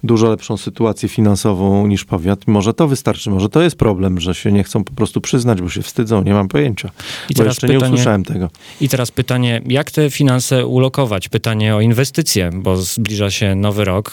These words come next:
Speaker 2: E, panie burmistrzu, jakie najpilniejsze inwestycje do wykonania w Podkowie Leśnej w najbliższych miesiącach? Wiemy o parkingu, który ma powstać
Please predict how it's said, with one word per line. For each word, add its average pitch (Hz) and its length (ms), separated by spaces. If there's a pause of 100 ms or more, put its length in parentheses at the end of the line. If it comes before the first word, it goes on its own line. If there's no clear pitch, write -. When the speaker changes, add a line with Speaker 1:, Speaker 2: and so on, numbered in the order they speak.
Speaker 2:
E, 95 160
panie 107 260
burmistrzu, 107 600
jakie 120 380
najpilniejsze 131 580
inwestycje 101 720
do 92 120
wykonania 90 500
w - 60
Podkowie 92 400
Leśnej 82 560
w - 80
najbliższych 92 460
miesiącach? 85 500 (460)
Wiemy 117 320
o 113 80
parkingu, 110 600
który 104 240
ma 95 140
powstać - 640